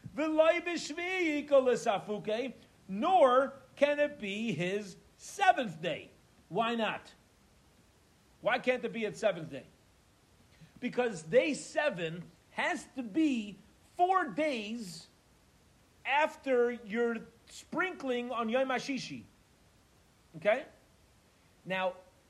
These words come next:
if you sprinkle on day four, follow, follow the math, it's beautiful. If I sprinkle on day four, and, 'cause I'm considering that to be his day seven,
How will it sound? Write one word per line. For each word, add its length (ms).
if 180
you 120
sprinkle 560
on 180
day 160
four, 380
follow, 480
follow 260
the 100
math, 280
it's 100
beautiful. 380
If 140
I 120
sprinkle 500
on 160
day 180
four, 360
and, 200
'cause 180
I'm 160
considering 600
that 240
to 60
be 180
his 120
day 200
seven, 360